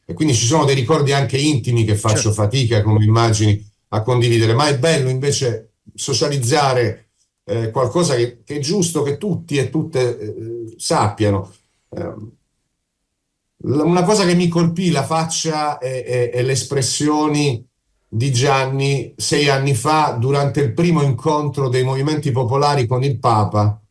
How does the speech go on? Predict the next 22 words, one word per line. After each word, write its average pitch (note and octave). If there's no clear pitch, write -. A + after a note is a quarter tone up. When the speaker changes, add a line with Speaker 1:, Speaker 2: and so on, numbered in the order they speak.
Speaker 2:
Certo. -
Speaker 1:
E, C3+
e C#3+
quindi E3+
eh, B2
la C3+
sua F#3
commozione, F3
il E3
suo E3+
stupore C#3+
di A#2
ritrovarsi D3+
invitato, D#3+
quindi A#2+
ospite A2+
d'onore, A#2+
d'eccezione, A2+
a A2+
un D3
incontro C#3
storico C3